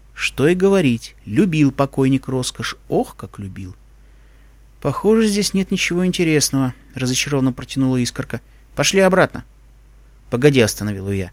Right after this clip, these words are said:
«Смотрите, девчонки, эта спальня короче, чем кабинет. Но ведь, по идее,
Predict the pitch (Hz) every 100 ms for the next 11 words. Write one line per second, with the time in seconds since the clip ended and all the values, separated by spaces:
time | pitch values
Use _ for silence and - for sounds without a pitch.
0 | - - - - - 117 123 185 135 113
1 | - 165 - - - _ - - 104 120
2 | - 190 165 123 123 156 147 139 151 151
3 | 151 101 - _ _ - - - 110 135
4 | - 156 165 196